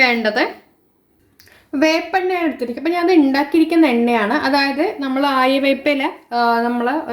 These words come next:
just ഒന്ന് ക-, ആ, നാലഞ്ച് പീസാക്കി നമ്മളൊന്ന് ഇതാക്കുക, ആ, കുറച്ചൊരു പിടി എടുക്കുക. അതിന് ശേഷം വന്ന് നമ്മൾ ഏത്, ഏത് എണ്ണയിലാണെങ്കിൽ നമുക്കൊന്ന് തിളപ്പ-, ആ, ചെ-, തിളപ്പിച്ചെടുക്കുമ്പോഴാണ് നമുക്ക് ഈ ഒരു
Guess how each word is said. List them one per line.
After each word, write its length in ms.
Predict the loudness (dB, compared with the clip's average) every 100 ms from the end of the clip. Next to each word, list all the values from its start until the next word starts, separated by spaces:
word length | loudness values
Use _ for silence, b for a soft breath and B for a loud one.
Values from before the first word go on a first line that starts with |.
| -4 -4
just 260 | -4 -6 -6 -6 -8 -6
ഒന്ന് 140 | -6 -2
ക-, 100 | -2 0
ആ, 20 | 0 0 -2
നാലഞ്ച് 340 | -2 0 0 -2
പീസാക്കി 380 | -4 -4 -4 -4 -4
നമ്മളൊന്ന് 340 | -4 -4 -4 -2
ഇതാക്കുക, 360 | -2 -2 -4 -4 B B -8
ആ, 80 | -4 2
കുറച്ചൊരു 320 | 4 6 4 4
പിടി 140 | 4 2
എടുക്കുക. 320 | 0 -2 -4 -6 -8
അതിന് 180 | -2 0 0
ശേഷം 220 | 0 2 2
വന്ന് 120 | 0
നമ്മൾ 160 | 0 0 -2 0 0
ഏത്, 180 | 2 0 2
ഏത് 120 | 2 2
എണ്ണയിലാണെങ്കിൽ 540 | 0 -2 -2 -2 -2 -4
നമുക്കൊന്ന് 320 | -4 -4 -2 -2
തിളപ്പ-, 260 | -4 -4 -4
ആ, 40 | 0 0 0
ചെ-, 140 | 0 0 0
തിളപ്പിച്ചെടുക്കുമ്പോഴാണ് 880 | 0 -2 0 -2 -2 -4 -2 -2 -2
നമുക്ക് 220 | -2 -2 0
ഈ 40 |
ഒരു 60 | 0